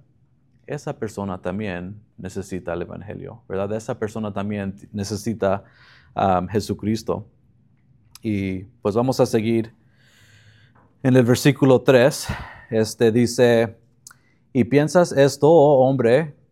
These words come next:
tú que condenas a los que practican tales cosas, y haces lo mismo, que escaparás al juicio de Dios?" Aquí Pablo hace una pregunta muy directa, ¿verdad? Eh, está diciendo esencialmente,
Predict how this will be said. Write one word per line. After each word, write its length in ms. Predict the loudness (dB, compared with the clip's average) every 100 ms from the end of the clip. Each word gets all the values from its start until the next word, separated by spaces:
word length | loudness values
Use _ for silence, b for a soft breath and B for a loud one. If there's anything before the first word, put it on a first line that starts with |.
| _ 0
tú 260 | 2 2
que 180 | 2 -2
condenas 640 | 0 0 0 0 -2 -2
a 20 | -2
los 220 | -2 -2
que 320 | -2 -2 -4
practican 720 | -4 -4 -2 -4 -6 -2 0
tales 280 | 0 0 -2
cosas, 640 | -6 -6 -6 -8 -10 -20 -8
y 140 | -2
haces 280 | 0 -2 -2
lo 100 | 0
mismo, 480 | 0 -2 -4 -8 -6
que 100 | -4
escaparás 720 | -4 -4 -4 -2 0 0 -2
al 80 | -6
juicio 400 | -4 -6 -4 -2
de 100 | -2
Dios?" 540 | 0 -2 -2 -6 -20 _ _ _ _ _ _ _ _ _ -12
Aquí 160 | -8 -4
Pablo 400 | 0 2 4 4
hace 200 | 2 2
una 220 | 0 0 0
pregunta 400 | -2 -2 -2 0
muy 200 | 0 0
directa, 400 | 0 0 -2 -2
¿verdad? 300 | 2 2 2
Eh, 280 | 0 0 0
está 240 | 0 2
diciendo 440 | 2 2 2 2 2
esencialmente, 840 | 0 0 0 0 -2 0 0 -2